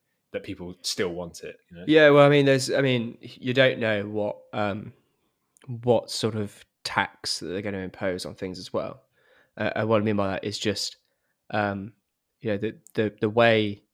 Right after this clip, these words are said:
Speaker 2: now that we're seeing, uh, governments try to control human behaviour through taxation,
Speaker 1: Mm.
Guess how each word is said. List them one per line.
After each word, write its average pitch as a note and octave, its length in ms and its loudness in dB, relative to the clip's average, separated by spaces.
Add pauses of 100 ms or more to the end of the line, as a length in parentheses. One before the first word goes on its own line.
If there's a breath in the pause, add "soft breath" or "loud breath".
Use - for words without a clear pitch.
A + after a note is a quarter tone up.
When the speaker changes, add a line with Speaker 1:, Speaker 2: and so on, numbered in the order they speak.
(160)
Speaker 2:
now G2+ 360 -2
that - 140 -8
we're F#2+ 160 -6
seeing, G2 540 -4 (760)
uh, F#2+ 260 -8 (560)
governments G#2+ 400 -2
try G#2 220 -4
to - 140 -10
control G#2+ 400 -4
human G2 280 -4
behaviour G2+ 640 -4 (520 soft breath)
through G#2 400 -4
taxation, - 920 -6 (240)
Speaker 1:
Mm. E2 280 -16